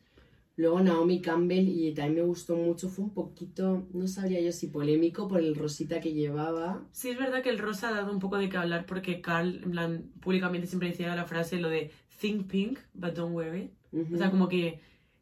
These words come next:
Speaker 2: que el rosa está muy bien, pero no te lo pongas.
Speaker 1: Tenlo aquí,
Speaker 2: Aunque sí
Speaker 1: pero
Speaker 2: que
Speaker 1: no lo tengas
Speaker 2: sí,
Speaker 1: aquí.
Speaker 2: o sea, aunque realmente esa frase no tiene mucho sentido porque en muchas colecciones de Chanel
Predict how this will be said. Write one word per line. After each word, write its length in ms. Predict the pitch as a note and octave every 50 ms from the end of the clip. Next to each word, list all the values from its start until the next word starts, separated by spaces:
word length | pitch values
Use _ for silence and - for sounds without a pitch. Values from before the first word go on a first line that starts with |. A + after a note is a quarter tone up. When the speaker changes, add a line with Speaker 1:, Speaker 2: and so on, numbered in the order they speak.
| _
Speaker 2:
que 80 | - G3+
el 100 | G3+ F#3+
rosa 200 | F#3+ F#3 F#3 G3
está 140 | G3 G3+ G#3
muy 140 | G3+ G3 F#3+
bien, 220 | F#3 F3+ F#3+ G#3
pero 160 | G3 A#3 F#3
no 180 | F#3 F3+ F3+ F3+
te 80 | F3+ E3+
lo 100 | E3+ E3+
pongas. 400 | D3+ D3+ D3+ D3 C#3 - - -
Speaker 1:
Tenlo 260 | - G3+ G#3 A3 A3+
aquí, 200 | A3 G3 F#3+ F#3+
Speaker 2:
Aunque 220 | G3 G#3 A3 A3+ -
sí 60 | - A3
Speaker 1:
pero 120 | G3+ F#3+ F#3+
Speaker 2:
que 60 | F#3
Speaker 1:
no 160 | F#3+ F#3+ F#3+
lo 160 | F#3+ F#3+ F#3
tengas 280 | - G3+ G3 F#3+ F#3+ F#3+
Speaker 2:
sí, 80 | - F3
Speaker 1:
aquí. 360 | D#3+ D3+ - D#3 D#3 D3+ D3+
Speaker 2:
o 20 | D3+
sea, 100 | G3 B3
aunque 200 | B3 B3 G3 B3 A3+
realmente 560 | A3+ A#3 B3 C4 C#4+ C#4 C#4 C#4+ C#4 C4+ D4
esa 140 | C#4 C4+ C4
frase 340 | - A3 A3 A3 - A#3+ B3+
no 300 | B3 A#3+ A3+ A3+ A3+ A3
tiene 180 | - A#3+ A#3 A3
mucho 240 | A3 G#3+ G#3 - -
sentido 300 | G#3 G#3+ G3+ F#3+ G#3+ G#3
porque 220 | A3 G3+ F#3+ G3
en 80 | F#3+ F#3+
muchas 300 | G3 G3 G3 F#3+ G#3 G3
colecciones 420 | F#3+ - G3 F#3+ F#3+ F#3 F#3 F3+ E3+
de 80 | F#3 F3+
Chanel 500 | - F3+ E3+ E3+ E3+ F3 F#3 F#3+ F#3+